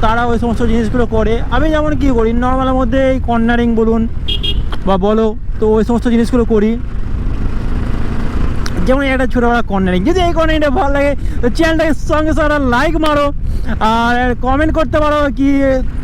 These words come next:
তুমি কোথা থেকে দেখছো, আহ, যেটা আমার কাছে খুবই ভালো হবে, যে আমি দেখতে পারবো যে আমাকে কোথায় কোথা থেকে মানুষ দেখছে। এখানে কি হলো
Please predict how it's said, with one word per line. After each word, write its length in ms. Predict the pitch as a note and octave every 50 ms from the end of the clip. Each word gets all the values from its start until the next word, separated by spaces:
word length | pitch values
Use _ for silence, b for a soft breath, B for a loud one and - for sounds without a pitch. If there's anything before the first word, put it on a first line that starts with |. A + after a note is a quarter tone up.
| - -
তুমি 140 | B3 B3 C4 B3 B3+
কোথা 140 | C4 C4+ C#4+
থেকে 140 | C#4 C4 C4 G#3 G#3+
দেখছো, 360 | C4+ D4+ - - - - D4+ C#4 B3+
আহ, 840 | C4 - - - - - - - - - - - G3+ G#3 G#3+ G#3 G#3+ G3+
যেটা 200 | B3+ C4 C4+ C4+ C4 B3+ B3+ B3+ A#3+ - - - - - - - - - - - A3+
আমার 140 | C4 D#4+ D#4+
কাছে 160 | D#4+ D4+ - D#4 - -
খুবই 220 | C4+ D4+ D#4 D#4+ D4+ B3+
ভালো 160 | A#3+ C4 C4+ C#4 C4+
হবে, 180 | C4+ B3 C4 C4+ C#4 C4+ - - F#3 D#3
যে 100 | G3+ G#3+ A3 A3 G#3+ G#3+ G#3 - - B B B B B B B - -
আমি 120 | A3 B3+ C#4 A3 A3
দেখতে 200 | C#4 B3 - D4 C#4+
পারবো 180 | C4+ C4 B3+ C4 A#3+
যে 60 | A#3+ C4 B3 A#3+
আমাকে 180 | B3 B3 A#3+ B3+ A3+
কোথায় 200 | B3 B3 B3+ B3+ B3
কোথা 140 | B3+ A#3+ A#3+ G3+
থেকে 160 | B3 A#3+ B3 A#3+ A#3
মানুষ 180 | A3 A3 A#3 A3+ G#3+ A#3+
দেখছে। 320 | A3+ A3 - - - B3 A3+ A3+ G#3+ - - - - - - - - - - - - - - - - - - - - - - - - - - G3
এখানে 200 | G3+ A3 A#3 A#3 G3
কি 80 | - A#3+ A3+
হলো 100 | G3+